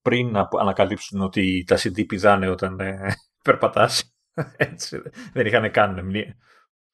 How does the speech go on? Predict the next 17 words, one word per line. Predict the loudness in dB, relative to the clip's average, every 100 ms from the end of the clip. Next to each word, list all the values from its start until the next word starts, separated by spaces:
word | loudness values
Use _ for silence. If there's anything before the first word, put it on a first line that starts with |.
| _
ε, | -2 0
και | 0 0
μετά | 0 0
έχω | 2
και | 2
ένα | 2
καλύτερο, | 2 0 0 0 -4 -4
το | -10
οποίο | -8 -4 -2
όντως | -2 -4 -8 -12 -16 _ _ _
<laughs> | 0 2 0 -8
μπορούσες | 2 6 8 6 4
να | 4
ακούσεις | 4 -2
μουσική | -2 -4 0
ενώ | 0
περπατούσες. | 0 -2 -2 -4 -8